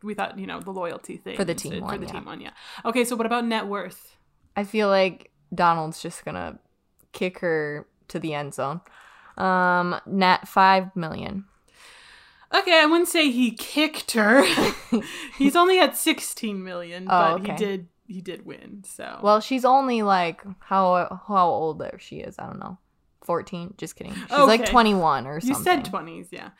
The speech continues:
Speaker 1: Yeah, Donald's a bit older, but oh my gosh, yes. His smile, he's amazing. I love him. I'm glad he won that category
Speaker 2: Okay, well,
Speaker 1: because he
Speaker 2: now I'm gonna
Speaker 1: deserved it.
Speaker 2: make Maddie, I mean, Anne watch a dance by Maddie. And
Speaker 1: <sighs>
Speaker 2: also see who Abby Lee Miller is because <laughs> she's amazing.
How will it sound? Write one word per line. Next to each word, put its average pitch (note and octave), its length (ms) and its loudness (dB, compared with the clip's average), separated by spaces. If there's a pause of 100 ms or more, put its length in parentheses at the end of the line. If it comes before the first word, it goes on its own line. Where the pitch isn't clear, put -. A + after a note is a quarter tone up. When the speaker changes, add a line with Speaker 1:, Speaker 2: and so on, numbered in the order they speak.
(280)
Speaker 1:
Yeah, A3+ 140 -2
Donald's G#3+ 340 -2
a A3 40 -16
bit A3+ 80 -4
older, F#3 180 -6
but G#3+ 180 -2
oh B3+ 120 4
my B3+ 140 4
gosh, G#3+ 280 0
yes. G#3 400 -4
His B3+ 180 -2
smile, G#3 560 0
he's G#3+ 120 -10
amazing. F#3 500 -12
I G3 40 -10
love F#3 200 -10
him. F#3+ 180 -12
I'm G#3 200 -10 (120)
glad A3 260 2
he A3 100 -6
won F#3 200 -8
that - 140 -16
category - 400 -12
Speaker 2:
Okay, G3+ 220 0
well, F#3 160 2
Speaker 1:
because F#3 100 0
he F3 40 2
Speaker 2:
now F3+ 80 4
I'm G#3+ 100 2
gonna B3+ 140 2
Speaker 1:
deserved B3+ 100 2
it. A3+ 40 2
Speaker 2:
make G#3+ 200 -4 (180)
Maddie, E3+ 560 -4
I E3+ 80 -6
mean, E3+ 380 -8 (440)
Anne F3+ 360 2
watch E3 420 6
a F3 80 -4
dance D#3 320 -8
by D3 160 -10
Maddie. D#3+ 400 -12 (680)
And G#3+ 200 2
Speaker 1:
<sighs> - 0 -
Speaker 2:
also G3+ 420 4
see G#3 320 -2
who G3 160 -2
Abby D#3+ 340 2
Lee E3 180 -4
Miller G#2+ 360 -6
is E3 160 -6
because - 760 -4
<laughs> - 20 -18
she's A#3+ 340 -10
amazing. F#3 540 -6